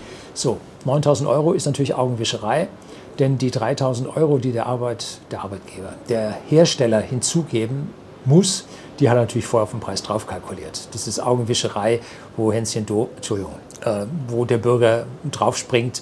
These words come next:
Äh, das Gleiche wie der Arbeitgeberanteil zur Krankenversicherung. <laughs> Der müsste der Arbeitgeber nicht zahlen, wenn Sie nicht arbeiten würden. Den müssen Sie mitverdienen. Also es wäre besser, der Arbeitgeber würde alles miteinander abführen.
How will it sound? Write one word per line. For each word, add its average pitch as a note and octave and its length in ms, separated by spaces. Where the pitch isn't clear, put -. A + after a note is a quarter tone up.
Äh, A#2 200
das A#2 120
Gleiche A#2 400
wie A2+ 200
der A#2 100
Arbeitgeberanteil A#2 800
zur A2 120
Krankenversicherung. - 840
<laughs> B2+ 340
Der B2+ 120
müsste D3 180
der A#2 100
Arbeitgeber B2+ 340
nicht D3 200
zahlen, B2 240
wenn B2 120
Sie B2+ 100
nicht C3+ 200
arbeiten G#2+ 360
würden. F#2+ 200
Den C3 140
müssen C#3+ 200
Sie B2+ 100
mitverdienen. C#3 680
Also A#2 180
es - 80
wäre B2 100
besser, B2+ 320
der - 160
Arbeitgeber C#3 380
würde C3 160
alles D3 240
miteinander D#3 400
abführen. - 360